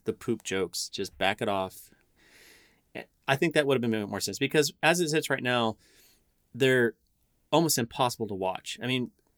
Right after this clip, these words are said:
granted, it's, you know, it was nineteen ninety-nine, so the effects that they used to, to render the Gungans has not aged very well. They look like, you know, cart-, or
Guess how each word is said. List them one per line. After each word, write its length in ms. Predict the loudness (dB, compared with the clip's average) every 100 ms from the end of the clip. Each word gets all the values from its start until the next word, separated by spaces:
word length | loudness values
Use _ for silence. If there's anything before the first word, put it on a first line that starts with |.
| _ _ _ -8
granted, 440 | 0 2 4 0 0 _ _ -6
it's, 300 | -2 0 0
you 140 | -4
know, 100 | -2
it 100 | -4
was 280 | -2 -4 -2
nineteen 480 | -4 -4 -6 -6 -4
ninety-nine, 560 | -4 -4 -2 -2 -2
so 100 | -4
the 120 | -2 -2
effects 500 | 0 -2 -2 -6 -10
that 180 | -6 -4
they 80 | -2
used 240 | -2 -2
to, 180 | -2 -4 -8
to 100 | -10
render 320 | 0 2 4
the 100 | 2 0
Gungans 400 | -4 -4 -6 -4
has 180 | -6 -4
not 240 | -6 -6
aged 260 | -4 -6 -6
very 200 | -8 -6
well. 340 | -6 -6 -6 0
They 120 | 2
look 220 | 2 0
like, 240 | -4 -6 -12
you 140 | -10
know, 160 | -10 -12
cart-, 260 | -6 -6 -4
or 220 | -6 -6